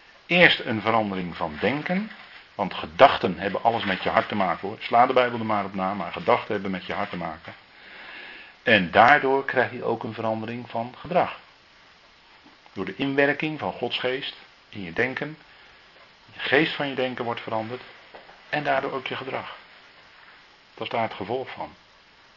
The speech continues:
Dat is ongelooflijk belangrijk. Dus het geloof is uit het horen. En daarom is het horen naar het woord nog een van de belangrijkste dingen. Hè? Het, het is, eh, mooi als we tegenwoordig met onze moderne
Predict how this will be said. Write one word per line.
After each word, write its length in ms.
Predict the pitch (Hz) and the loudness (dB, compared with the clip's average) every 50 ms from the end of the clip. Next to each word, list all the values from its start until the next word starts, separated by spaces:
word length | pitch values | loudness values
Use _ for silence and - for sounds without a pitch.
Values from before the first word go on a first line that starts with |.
| - _ - - - - - - | -20 _ -20 -20 -20 -20 -14 -8
Dat 100 | 107 110 | -6 -6
is 80 | 117 123 | -4 -4
ongelooflijk 720 | 120 107 90 92 95 107 120 139 151 147 143 135 117 113 | -4 -6 -6 -6 -2 0 2 2 2 0 -2 -4 -4 -4
belangrijk. 460 | 110 110 110 107 95 85 78 76 73 - - - - - - - - - - - - - - - - | -4 -4 -4 -4 -4 -6 -6 -8 -8 -12 -16 -20 -20 -20 -20 -20 -20 -18 -16 -16 -16 -16 -16 -10 -4
Dus 180 | - 117 117 - | -2 0 0 0
het 180 | - 135 117 | -2 -4 -6
geloof 600 | - - 117 113 117 131 156 156 127 123 139 - - - | -6 -6 -6 -2 0 2 4 4 4 4 2 -2 -6 -6
is 300 | 135 127 123 - - - | -4 -4 -4 -4 -2 0
uit 240 | 117 113 110 107 | 2 2 2 0
het 100 | - 101 | -2 -6
horen. 680 | - - 92 113 151 156 147 - - 87 78 71 69 - - - | -8 -6 -4 -2 -2 0 0 -2 -2 -4 -6 -10 -14 -18 -20 -16
En 60 | - 95 | -10 -6
daarom 260 | 101 98 98 98 95 | -4 -4 -4 -4 -6
is 80 | 95 | -8
het 100 | 95 - | -10 -12
horen 460 | - - 98 120 143 165 175 160 143 117 | -12 -4 0 2 2 2 2 0 0 0
naar 180 | 104 95 90 | 0 0 -2
het 100 | 87 85 | -2 -4
woord 320 | 95 113 123 101 95 - - - - - | -6 -6 -4 -4 -4 -4 -6 -12 -20 -18
nog 140 | - 101 95 | -18 -14 -10
een 80 | 110 104 | -8 -8
van 80 | 101 | -6
de 80 | 95 95 | -6 -6
belangrijkste 500 | 92 113 135 131 104 87 87 - - 98 | -4 -4 -2 -2 -4 -4 -6 -8 -10 -10
dingen. 240 | 90 - 62 - - - - - - - - - - - - - - - - - - - - - - - - - - - - - - | -12 -12 -12 -14 -16 -20 -20 -20 -20 -20 -20 -20 -20 -20 -20 -20 -20 -20 -20 -20 -20 -20 -20 -20 -20 -20 -20 -20 -20 -20 -20 -20 -14
Hè? 160 | - 104 113 135 - - - - - | -8 -8 -8 -8 -8 -12 -20 -20 -18
Het, 160 | - - - - - | -16 -16 -16 -16 -16
het 200 | - 104 - - | -18 -16 -10 -6
is, 240 | 110 104 95 - - | -4 -4 -4 -2 0
eh, 100 | 107 101 | 0 0
mooi 360 | 95 101 113 123 117 104 101 | 2 2 2 2 2 2 2
als 180 | 101 95 95 - | 2 0 0 -2
we 80 | 101 95 | -2 -2
tegenwoordig 440 | - 98 92 95 95 98 95 92 | 0 0 0 0 0 0 0 0
met 120 | 92 92 90 | -2 -4 -6
onze 260 | 98 95 90 - 95 | -6 -6 -6 -6 -4
moderne 540 | 92 90 90 92 101 104 98 95 92 87 | -4 -2 0 0 0 0 0 -2 -4 -4